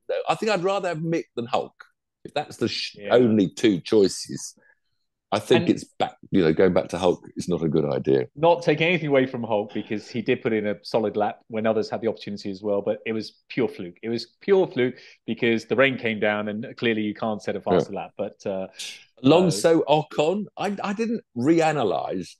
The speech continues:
Speaker 1: the first corner, turn four, when, uh, Alonso was out on the curbs and came back on and hit Ocon. I didn't see whether Ocon really pushed him, Alonso, there. Was it another Fernando being overambitious,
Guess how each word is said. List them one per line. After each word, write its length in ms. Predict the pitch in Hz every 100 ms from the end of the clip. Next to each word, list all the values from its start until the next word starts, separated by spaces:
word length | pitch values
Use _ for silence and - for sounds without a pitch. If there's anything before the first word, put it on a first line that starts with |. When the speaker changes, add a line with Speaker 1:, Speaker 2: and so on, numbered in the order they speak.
| _
Speaker 1:
the 160 | - 107
first 720 | - - 143 139 123 - -
corner, 380 | - 131 117 90
turn 340 | - 131 120
four, 640 | 107 - 143 143 92 71 64
when, 400 | 87 104 101 90
uh, 420 | 67 78 _ -
Alonso 380 | 117 120 107 104
was 100 | 98
out 140 | 104
on 60 | 90
the 80 | 92
curbs 420 | - 113 80 -
and 100 | 80
came 200 | 92 87
back 160 | 90 -
on 120 | 87 78
and 60 |
hit 140 | 87 -
Ocon. 420 | 82 76 - 64 67 _ _ _ _
I 60 | -
didn't 200 | 151 165
see 300 | - - 131
whether 200 | 107 107
Ocon 420 | 95 107 - 92
really 260 | 101 98 85 _
pushed 400 | - 131 - -
him, 140 | 80 - -
Alonso, 460 | 95 87 80 76
there. 260 | 73 67 82
Was 120 | 95
it 80 | 98
another 260 | 101 113 113
Fernando 540 | - 107 107 98 98
being 180 | 95 95
overambitious, 1040 | 101 107 95 98 92 120 - 85 - -